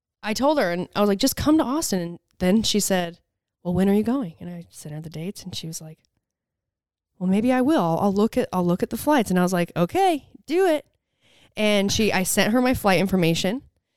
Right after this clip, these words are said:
Speaker 2: You
Speaker 1: And
Speaker 2: didn't
Speaker 1: then
Speaker 2: think I was really gonna do it, did you?
Speaker 1: Well, until you actually do it. And then she f-, texted me and she was like, "There's one seat left. Like, are you, like, or should I do it? Are you sure I should come?" And I was like,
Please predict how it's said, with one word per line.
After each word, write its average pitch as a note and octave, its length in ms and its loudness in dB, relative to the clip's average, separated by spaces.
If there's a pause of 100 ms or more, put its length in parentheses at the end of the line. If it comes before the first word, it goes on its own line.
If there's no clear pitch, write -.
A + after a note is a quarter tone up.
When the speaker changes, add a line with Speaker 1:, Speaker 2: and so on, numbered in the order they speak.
(260)
Speaker 2:
You G3+ 120 4
Speaker 1:
And G3+ 80 2
Speaker 2:
didn't G#3+ 160 2
Speaker 1:
then G#3 80 2
Speaker 2:
think G3+ 140 2
I F3+ 40 2
was F3 140 0
really F3 160 2
gonna D#3+ 160 0
do D#3+ 140 2
it, C#3+ 120 4
did D3+ 140 -2
you? C#3+ 100 0
Speaker 1:
Well, C4 140 2
until E4 360 2
you G4+ 140 2
actually B3 500 2
do B3 200 2
it. G#3 280 0
And C4+ 160 4
then D4 140 4
she D4+ 160 0
f-, - 140 -4
texted - 340 2
me A#3 120 2
and G#3 100 2
she A#3+ 80 2
was A3 160 4
like, F#3 200 0 (360)
"There's A3 180 4
one E4 240 2
seat E4+ 280 0
left. B3 220 0
Like, G#3+ 200 -2
are G#3 80 2
you, A3 240 2
like, G3 120 -6 (220)
or E3+ 100 0
should C4 200 0
I A#3+ 80 0
do E4 240 2
it? A3+ 200 -4 (520)
Are F#3 100 0
you G3 80 2
sure D4+ 220 2
I D#4 80 4
should C#4+ 180 -4
come?" E4 220 2
And A3+ 80 2
I - 20 2
was G#3+ 160 2
like, G3+ 240 -2